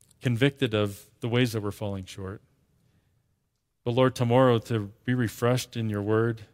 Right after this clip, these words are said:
to experience a new way of conviction, Lord, that we truly would see that our life would be marked by increasing holiness. Lord, help us to never fall back into the same sin twice.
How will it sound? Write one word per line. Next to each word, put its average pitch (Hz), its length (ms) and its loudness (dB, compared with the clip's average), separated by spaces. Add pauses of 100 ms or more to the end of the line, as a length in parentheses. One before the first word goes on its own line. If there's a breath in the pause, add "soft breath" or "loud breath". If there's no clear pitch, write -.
(560)
to 127 100 -2
experience 127 500 2
a 120 40 0
new 120 200 2
way 131 160 6
of 110 100 0
conviction, 107 460 -2
Lord, 110 240 0
that 110 220 -4
we 127 120 -2
truly 143 340 -2
would 120 200 -4
see 123 240 -4
that 101 300 -6 (400 soft breath)
our 120 100 -2
life 117 320 0
would 117 100 -4
be 107 120 -2
marked 104 420 -4
by 104 140 -2
increasing 117 640 -8
holiness. 95 680 -10 (1300)
Lord, 113 160 -6 (340)
help 127 200 -8
us 127 140 -6
to 120 100 -10
never 110 220 -2
fall 104 280 -4
back 98 260 -8
into 98 180 -10
the 92 100 -10
same 101 320 -8
sin 95 300 -12
twice. 90 520 -18